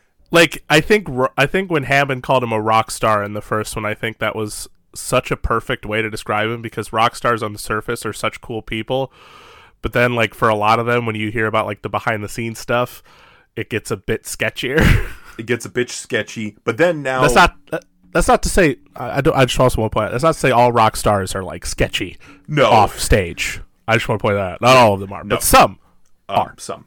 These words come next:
Speaker 2: yes. Um, but, but yeah, Ian Malcolm in this one is a lot more serious, and obviously the event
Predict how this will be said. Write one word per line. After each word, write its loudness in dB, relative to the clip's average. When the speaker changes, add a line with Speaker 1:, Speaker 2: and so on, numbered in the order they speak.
Speaker 2:
yes. -14
Um, -2
but, -4
but -6
yeah, -2
Ian -2
Malcolm -2
in -8
this -8
one -8
is -10
a -4
lot -2
more -6
serious, -8
and -8
obviously -8
the -12
event -6